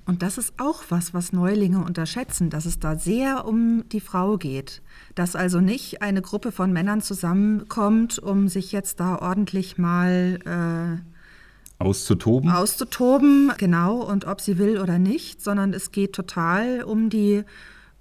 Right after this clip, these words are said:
Speaker 1: um die Wünsche und Ansprüche der Frau.
Speaker 2: Aber da geht's eben auch wirklich darum, Männer mit gutem Gespür zu haben, denn so ein bisschen Benutzung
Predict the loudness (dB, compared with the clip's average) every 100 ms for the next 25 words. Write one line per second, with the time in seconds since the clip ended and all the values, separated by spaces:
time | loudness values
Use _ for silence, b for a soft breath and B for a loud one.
0 | -2 2 2 4 4 4 2 -2 0 0
1 | 0 0 -2 -4 -4 -4 -6 -4 -2 0
2 | -2 -6 -14 -8 -4 0 0 2 4 4
3 | 2 0 -4 0 2 4 4 4 2 0
4 | -8 -10 0 2 4 2 2 2 0 -2
5 | 0 0 0 -4 -4 -2 0 -2 0 2
6 | 2 2 2 2 0 2 2 2 0 2
7 | 4 6 6 4 2 4 4